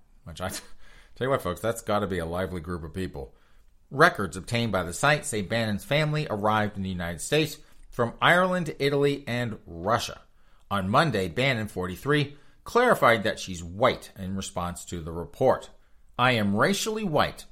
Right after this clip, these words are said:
and have always said that. However, my cultural identity," so I guess White Boy Malcolm X, if I'm understanding that real quick, you can get to pick your race. I mean, we know, folks, that you get to pick your gender,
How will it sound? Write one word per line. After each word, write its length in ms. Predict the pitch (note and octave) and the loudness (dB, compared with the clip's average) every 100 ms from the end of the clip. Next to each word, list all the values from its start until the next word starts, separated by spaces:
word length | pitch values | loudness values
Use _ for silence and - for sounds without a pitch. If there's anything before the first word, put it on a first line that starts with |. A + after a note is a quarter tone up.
| - | -4
and 120 | G#2 | -2
have 160 | F#2+ - | -2 0
always 360 | C3 C3+ C#3 - | 2 2 0 0
said 260 | A2 D#2+ | 0 -2
that. 240 | C#2 - - | -6 -10 -12
However, 540 | - A#2+ A#2 F#2+ E2+ - | -4 0 0 0 -4 -6
my 160 | F#2 | -10
cultural 580 | - - F3 G3 A3 G#3 | -8 0 0 0 0 0
identity," 760 | E3 D#3+ D3+ E3 - - - - | 0 0 0 0 -2 -8 -12 -12
so 440 | - C3 A2 - - - - - - | 2 4 4 0 -16 -18 -20 -10 -4
I 100 | C3 | 0
guess 360 | D#3+ B3 - | 4 4 6
White 160 | D3 G#2+ | 4 4
Boy 140 | A2 | 2
Malcolm 360 | G2 F#2+ G2 F2 | 0 -2 -4 -6
X, 220 | G2 - | -8 -6
if 80 | A2+ | -2
I'm 300 | G#2+ G#2+ G#2 - | -2 -2 -6 -4
understanding 500 | A#2+ G2+ - A#2+ G#2 | -4 -2 -2 0 0
that 160 | G2 | -2
real 100 | G2+ | -2
quick, 200 | - A2+ - - - - - - | -4 -4 -6 -16 -16 -18 -20 -8
you 120 | - D4 | -2 0
can 160 | A3 | 0
get 180 | D3 B2 | 0 0
to 80 | C#3+ | 0
pick 220 | - - | -4 -4
your 100 | E3+ | -4
race. 400 | F#3+ A#3 - - - - - | -4 -6 -10 -14 -18 -20 -14
I 80 | A2 | -8
mean, 300 | A#2+ A#2+ B2+ | -4 -2 -4
we 140 | B2 B2+ | -2 4
know, 260 | E3+ C4 | 4 4
folks, 320 | - A2 G#2 - | 2 0 0 -2
that 240 | G2 - | -4 -2
you 120 | A#2+ | -4
get 180 | G#2 G2 | -4 -4
to 60 | - | -6
pick 200 | G2 - | -10 -10
your 100 | D#2+ | -6
gender, 480 | G#2+ D3+ C3+ D3+ | -2 0 0 -2